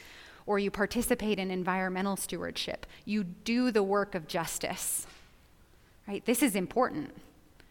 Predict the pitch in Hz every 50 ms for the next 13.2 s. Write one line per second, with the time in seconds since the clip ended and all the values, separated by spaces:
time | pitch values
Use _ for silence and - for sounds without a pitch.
0 | - - - - - - - - - 196 185 - 185 185 190 214 240 254 240 214
1 | 208 214 247 262 202 175 - 190 190 180 175 180 180 190 240 - - 160 101 -
2 | - - - - - - - - - - - - - - 220 208 196 185 175 175
3 | 180 202 214 220 214 202 190 180 - 190 175 - - - 208 190 - - - -
4 | 208 202 - - - - - 175 180 202 208 170 - - - - - - - -
5 | - - - - - - - - - - - - - - - - - - - -
6 | - - - - - - - - - - - - - - - - - - - -
7 | - - - - - - - - 202 196 196 196 208 233 196 208 185 185 185 175
8 | - - - - - - - - - - - - - - - - - - - -
9 | - 185 180 175 170 - 190 190 190 185 - 185 185 175 165 175 170 - - -
10 | - - 233 240 196 156 - - - - - - - - - - - - - -
11 | - - 185 175 175 175 185 185 190 190 190 - 202 190 180 175 190 190 190 180
12 | 175 - 190 202 196 190 175 170 165 165 - 190 208 208 196 180 - - - -
13 | - - - -